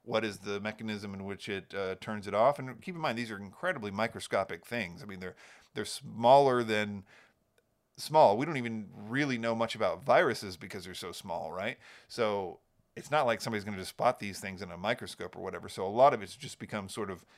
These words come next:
magic woo-woo land in terms of discovering whether or not you're shedding these things or not.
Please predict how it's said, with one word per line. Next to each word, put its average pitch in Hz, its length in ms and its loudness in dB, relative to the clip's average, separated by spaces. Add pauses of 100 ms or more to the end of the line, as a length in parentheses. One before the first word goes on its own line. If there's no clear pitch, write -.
(120)
magic 107 420 -2
woo-woo 110 500 -2
land 92 380 -4
in 87 100 -16
terms 95 260 -10
of 90 160 -16
discovering 104 600 0
whether 95 180 -6
or 90 40 -6
not 90 160 -6
you're 90 100 -10
shedding 95 520 -4 (340)
these 95 220 -10
things 85 300 -14
or 87 100 -16
not. 113 340 2